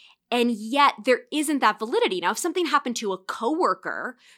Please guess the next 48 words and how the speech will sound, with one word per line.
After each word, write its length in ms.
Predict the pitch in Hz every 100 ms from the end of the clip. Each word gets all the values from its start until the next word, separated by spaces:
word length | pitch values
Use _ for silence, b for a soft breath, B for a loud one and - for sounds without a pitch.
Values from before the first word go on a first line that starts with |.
| b
you 180 | 214 285
could 220 | 262 -
turn 300 | - 311 302
to 140 | 247
your 140 | 208 202
friends 320 | 302 311 247
and 120 | 196
people 220 | 247 226
would 100 | 220
say, 120 | 240 -
"Oh 100 | 285
my 160 | 214
gosh, 460 | 170 233 285 285 -
I'm 160 | 196 185
so 180 | 175
sorry," 540 | 165 - 262 262 262 247
and 120 | 202
you 80 | 196
would 140 | 196
get 180 | 196 196
that 160 | 226 -
response. 560 | 180 - 277 226 185 B B B B B B -
It 120 | 247
can 160 | 285 262
feel 340 | - 294 330
a 40 | 302
little 320 | 240 240 -
empty 300 | 269 359 330 269
sometimes, 520 | 220 202 196 190 196
and 100 | 214
you're 120 | 220
like, 180 | 214 214 -
"I 80 | 240
d-, 260 | - -
don't 200 | 294 339
really 180 | 349 294
know 100 | 269
how 160 | 277 254
to 120 | 226
explain 540 | 220 - 277 269 220
why 460 | 180 196 247 208 180
this 200 | 196 190
is 340 | - 175 175 - b b b b -
connecting 420 | 240 220 - 359
with 140 | 262 175
me 100 | 160
so 160 | 165
much." 340 | 156 98 -